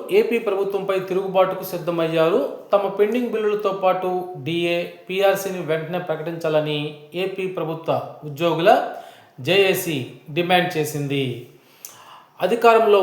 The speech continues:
ఉన్న ఎన్డీఏ, ఎన్డీఏ కూటమికి ప్రభుత్వ ఉద్యోగులు పోరాటానికి సిద్ధమవుతున్నారు. ఈ క్రమంలో జేఏసీగా ఏర్పడిన ప్రభుత్వ ఉద్యోగులు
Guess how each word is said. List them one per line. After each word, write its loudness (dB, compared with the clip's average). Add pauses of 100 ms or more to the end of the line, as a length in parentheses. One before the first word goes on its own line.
ఉన్న 0 (420)
ఎన్డీఏ, 4 (1080)
ఎన్డీఏ 2 (140)
కూటమికి -2 (520)
ప్రభుత్వ 4
ఉద్యోగులు 2 (160)
పోరాటానికి 4
సిద్ధమవుతున్నారు. 4 (300)
ఈ -4
క్రమంలో 4 (380)
జేఏసీగా 4
ఏర్పడిన 0 (100)
ప్రభుత్వ -2 (100)
ఉద్యోగులు 2